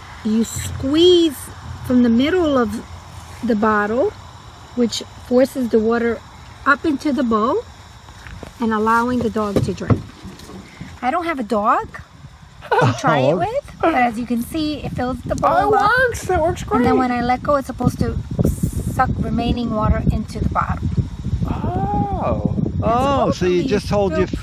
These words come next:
Speaker 2: fist on it.
Speaker 1: I don't know if I turn it around whether it will spill or not. Ah,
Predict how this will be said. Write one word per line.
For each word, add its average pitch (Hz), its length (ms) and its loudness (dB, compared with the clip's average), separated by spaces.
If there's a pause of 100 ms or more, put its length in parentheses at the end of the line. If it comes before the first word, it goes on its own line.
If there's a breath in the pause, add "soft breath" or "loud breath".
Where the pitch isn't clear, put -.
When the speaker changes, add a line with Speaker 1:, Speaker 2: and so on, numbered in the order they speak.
(100)
Speaker 2:
fist - 220 -4
on 131 240 4
it. 135 100 0 (440)
Speaker 1:
I - 140 -4 (180)
don't 294 300 0
know 320 100 2
if 285 80 0
I 262 80 0
turn 277 240 0
it 262 80 2
around 247 440 4
whether 220 320 2
it 214 140 0
will 208 180 -2
spill 294 380 2
or 226 80 2
not. 190 380 -2 (920)
Ah, 381 400 2